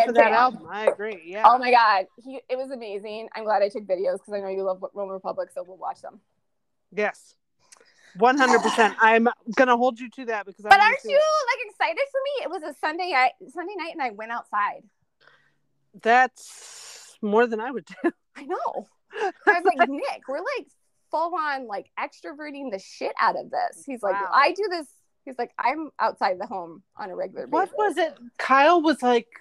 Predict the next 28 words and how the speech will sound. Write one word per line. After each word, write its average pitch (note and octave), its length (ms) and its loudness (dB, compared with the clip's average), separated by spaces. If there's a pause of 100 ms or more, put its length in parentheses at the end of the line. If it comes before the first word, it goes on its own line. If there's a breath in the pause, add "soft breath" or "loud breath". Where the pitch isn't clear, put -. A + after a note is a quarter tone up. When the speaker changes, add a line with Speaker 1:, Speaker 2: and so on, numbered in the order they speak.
(120)
Speaker 2:
mentioning A#3+ 800 2
some G#3 400 -8
concert G#3 540 -6
he G#3+ 60 -14
wanted F#3+ 340 -10
to F3 60 -20
go F#3 180 -8 (140)
to. E3+ 200 -20 (880)
And B3 160 -4
I A#3+ 100 -2
forget C4 420 -4
who C#4 180 -12
it B3 80 -20
was. G#3 480 -6 (1040)
It - 40 -18
was, A#3+ 100 -16
like, B3 240 -12
John B3+ 320 -4 (140)
Fogerty. G#3 500 -6
And E3+ 120 -18
I'm F#3+ 100 -14
like, G3+ 240 -12
"When G3+ 260 -4
did F#3 220 -2
Speaker 1:
Mm. - 20 -12
Speaker 2:
you D#4 180 2
become C4 360 -4
an A#3+ 60 -6